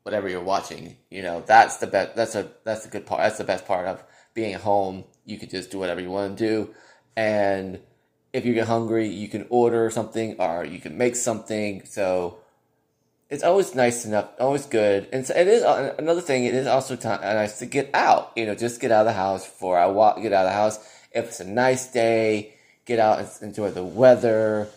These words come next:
Um, if it's raining, you still get out, but it's, like, raining and you're just driving in the rain. <laughs> So far, so far,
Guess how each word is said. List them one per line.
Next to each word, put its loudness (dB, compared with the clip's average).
Um, 0
if -6
it's -12
raining, -4
you -2
still 0
get 4
out, 6
but 4
it's, -4
like, 0
raining -2
and -6
you're -6
just -8
driving 2
in -6
the -8
rain. -4
<laughs> -8
So 4
far, 8
so 2
far, 8